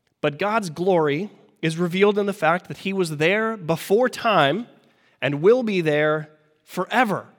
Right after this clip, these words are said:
Third, Moses says that God is unchanged by the passing of time.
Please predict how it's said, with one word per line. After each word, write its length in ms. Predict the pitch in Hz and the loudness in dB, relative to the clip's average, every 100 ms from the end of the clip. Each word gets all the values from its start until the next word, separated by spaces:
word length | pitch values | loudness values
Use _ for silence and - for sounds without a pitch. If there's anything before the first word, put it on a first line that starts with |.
| _ _ _ _ _ _ _ _ _ _ _ _ _ | _ _ _ _ _ _ _ _ _ _ _ _ _
Third, 520 | - 233 190 190 247 | -2 0 2 0 -2
Moses 340 | 151 185 190 170 | 0 2 0 -4
says 560 | - 147 165 196 - - | -2 2 2 -2 -8 -6
that 180 | 160 165 | -6 -2
God 340 | 180 214 208 | 0 2 0
is 280 | 185 190 185 - - | 0 0 -2 -12 -2
unchanged 800 | 202 240 220 - 208 214 208 - _ _ _ _ | -2 0 -4 -6 -4 -4 -6 -16 _ _ _ _
by 120 | 180 | -2
the 80 | 190 | -2
passing 540 | - 247 247 - 139 | 0 0 0 -4 -6
of 200 | 113 117 | -8 -12
time. 380 | - 139 107 90 | -8 -6 -4 -8